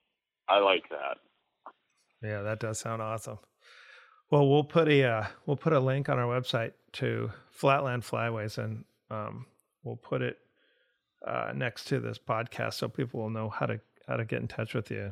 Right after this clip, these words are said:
Speaker 2: Go out there and have a great time.
Speaker 1: Well, I, I sincerely, I mean that. Um, I sincerely appreciate you guys put me on here and, and the work that you guys are putting in, and obviously the stressors and the,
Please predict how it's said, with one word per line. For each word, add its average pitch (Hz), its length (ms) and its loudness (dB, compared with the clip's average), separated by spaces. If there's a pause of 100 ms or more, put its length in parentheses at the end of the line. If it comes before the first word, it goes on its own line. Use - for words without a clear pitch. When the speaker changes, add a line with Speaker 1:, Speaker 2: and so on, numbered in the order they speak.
(300)
Speaker 2:
Go 120 100 -2
out 113 140 -2
there 113 120 -2
and 107 100 -2
have 110 160 -2
a 110 40 -6
great 110 240 -4
time. 113 360 -2 (1800)
Speaker 1:
Well, 117 260 10
I, 110 240 8 (320)
I 110 140 8 (100)
sincerely, 110 560 6
I 95 120 6
mean 98 220 -4
that. 87 300 2 (140)
Um, 85 420 0
I 90 180 -4
sincerely 95 500 0
appreciate 87 760 -4 (960)
you 101 140 -8
guys 92 160 4 (120)
put 95 140 -4
me 90 120 -6
on 87 220 0
here 90 300 -6
and, 82 420 -12
and 85 420 -14 (260)
the 95 80 2
work 101 320 6
that 87 120 -2
you 90 140 -6
guys 87 180 2
are 90 80 -6
putting 90 340 -4
in, 87 320 -4
and 82 240 -10
obviously 85 460 -2
the 85 120 -8 (140)
stressors 85 560 0 (100)
and 82 140 -14
the, 78 240 -6